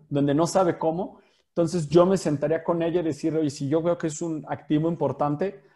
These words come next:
yo le diría, "Oye, mira, entonces te vamos a traer dos medios tiempos para que empieces tú a delegar". Y yo me sentaría con ella, a ver, "¿Qué lista de actividades tienes? ¿Cuáles ya son muy repetitivas para ti?", para que tú puedas empezar a agarrar mayores responsabilidades en la organización.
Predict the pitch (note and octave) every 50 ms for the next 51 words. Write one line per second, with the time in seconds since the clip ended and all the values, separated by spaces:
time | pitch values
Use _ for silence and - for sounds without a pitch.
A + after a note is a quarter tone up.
0 | _ _ D3+ D3+ D3+ D3+ D#3 D#3+ F3 F3+ E3+ D#3+ D#3+ E3 E3 D3+ C#3+ - E3 D#3+
1 | E3+ F3+ - - D#3 D#3 E3 F3+ F3 - E3+ D#3 - F3 F3 E3 D#3 C3+ E3 F3
2 | D#3+ E3 E3+ E3+ D#3+ E3+ D3+ - - F#3+ F#3+ F3 D3+ F3+ G3+ G3 - - - -
3 | _ _ _ - D3 D3 C#3 - D3 C#3 - - C#3+ D3 C#3 C3 D#3 D3+ E3 E3+
4 | D#3 - E3 E3 D#3 D#3 D3+ D3 C#3+ C#3+ D3+ C#3+ - - C3+ C#3+ D#3 D3+ D3+ C#3
5 | C3 C#3+ C3+ B2 - D3 C#3 C3+ C#3 C3+ C#3 - F3+ F3 E3+ - F#3 E3 - D3
6 | C#3 D3 D3+ D3 - - F#3 F#3+ F#3+ F#3+ F#3+ F#3+ - _ _ _ _ _ _ _
7 | _ _ E3+ E3+ F3+ F3+ D#3+ F3 F3 E3+ F3 E3+ E3+ E3+ E3+ D#3+ E3+ E3+ - D#3
8 | D3 - C3+ C#3+ D3+ D3+ D#3+ D3+ D3+ - C#3+ C#3 B2 - - F3+ G3 A3+ A#3+ -
9 | - - _ _ _ _ _ _ _ _ _ F#3+ F3 F3 E3 E3 - E3+ D3 -
10 | - A3 F#3+ F#3+ A3+ A3 G#3 F#3 F#3+ D#3+ D3+ - E3+ F3+ E3+ D3+ D#3 D#3+ E3 F3
11 | E3+ D3+ E3 E3+ F3+ F3 D3+ C#3 C3 - - C#3+ B2+ B2+ C#3 C3+ C#3+ D#3 D3 D#3
12 | D3 C3+ B2+ B2+ C3+ C3+ C3 A#2+ - D3 D3 - A3 F3+ D3